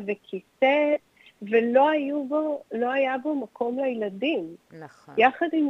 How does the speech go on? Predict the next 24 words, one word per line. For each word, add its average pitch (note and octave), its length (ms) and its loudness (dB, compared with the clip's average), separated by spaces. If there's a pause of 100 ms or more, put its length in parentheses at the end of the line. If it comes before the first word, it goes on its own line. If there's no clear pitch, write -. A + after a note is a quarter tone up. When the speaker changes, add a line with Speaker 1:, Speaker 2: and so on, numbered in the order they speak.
Speaker 1:
זה, A3 160 -2
החדרים G#3 760 -4
האלה A3 320 -2
היו A3 220 -4
מק-, A#3+ 320 -8
ממוקמים A3+ 840 -6
באיזה A3 380 -6
מעגל G#3 560 -2
חיצוני C#4+ 880 -2 (340)
שהגן A3+ 680 2
על D#4 140 2
המעגל A#3 540 -2
הפנימי B3+ 580 -2
שבו A3 360 -2
היו A#3+ 260 0
בתי G#3+ 320 -2
הילדים. G#3 840 -2 (600)
זאת G#3 280 -6
אומרת, A3+ 380 -2 (120)
ה-, G3+ 300 -8
הי-, G#3 180 -4
הייתה, A3+ 460 0 (380)
אה, A3 220 0 (120)
מחשבה A3+ 920 -4